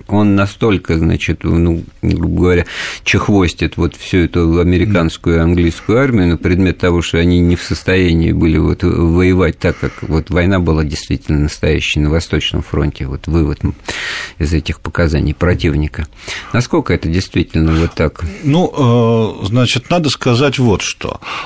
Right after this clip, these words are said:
Speaker 2: Конечно, война на Западном и на Восточном фронте была, э, разной.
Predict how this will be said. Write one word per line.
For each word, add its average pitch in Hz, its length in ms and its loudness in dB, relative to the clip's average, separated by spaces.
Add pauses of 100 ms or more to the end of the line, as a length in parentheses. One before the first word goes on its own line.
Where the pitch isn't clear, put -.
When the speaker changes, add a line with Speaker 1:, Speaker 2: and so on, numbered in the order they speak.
(120)
Speaker 2:
Конечно, 131 480 2
война 120 380 2
на 110 180 2
Западном 82 560 -2
и 95 360 0
на 85 180 2
Восточном 87 500 0
фронте 208 360 2
была, 113 440 2
э, 87 220 0
разной. 65 420 -2